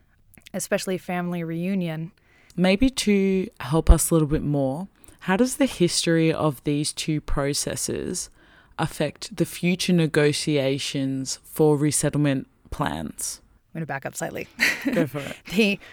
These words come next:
Speaker 1: the U K historically has been a net sender of, of Dublin transfers. So this means that the, the U K trans-,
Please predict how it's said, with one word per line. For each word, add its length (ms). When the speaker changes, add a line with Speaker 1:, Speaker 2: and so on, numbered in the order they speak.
Speaker 1:
the 100
U 140
K 220
historically 680
has 220
been 300
a 140
net 340
sender 600
of, 400
of 220
Dublin 340
transfers. 600
So 200
this 200
means 280
that 240
the, 500
the 140
U 120
K 220
trans-, 500